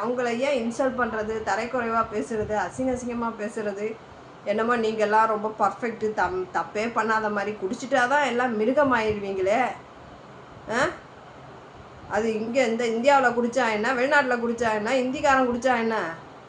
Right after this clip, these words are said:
குடிச்சாதான் மிருகம் ஆயிடுறீங்களே. உங்க, உங்க சுயநல புத்தி உங்களுக்கு இருந்தா மட்டும்தான் எந்த தப்பும் வராம தடுக்க முடியும். அப்படி இருக்கும் பொழுது அவனால தான் பிரச்சனை வருது, இவனால தான் பிரச்சனை வருதுன்னு இன்னும் குறை சொல்லிக்கிட்டே திரிகிறவங்களுக்கெல்லாம் அசிங்கமா இல்ல?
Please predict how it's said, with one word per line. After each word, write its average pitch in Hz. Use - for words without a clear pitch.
குடிச்சாதான் 294
மிருகம் 294
ஆயிடுறீங்களே. 254
உங்க, 277
உங்க 269
சுயநல 302
புத்தி 262
உங்களுக்கு 262
இருந்தா 269
மட்டும்தான் 240
எந்த 240
தப்பும் 240
வராம 226
தடுக்க 233
முடியும். 226
அப்படி 262
இருக்கும் 294
பொழுது 247
அவனால 226
தான் 262
பிரச்சனை 254
வருது, 240
இவனால 254
தான் 254
பிரச்சனை 247
வருதுன்னு 226
இன்னும் 240
குறை 220
சொல்லிக்கிட்டே 233
திரிகிறவங்களுக்கெல்லாம் 214
அசிங்கமா 269
இல்ல? 185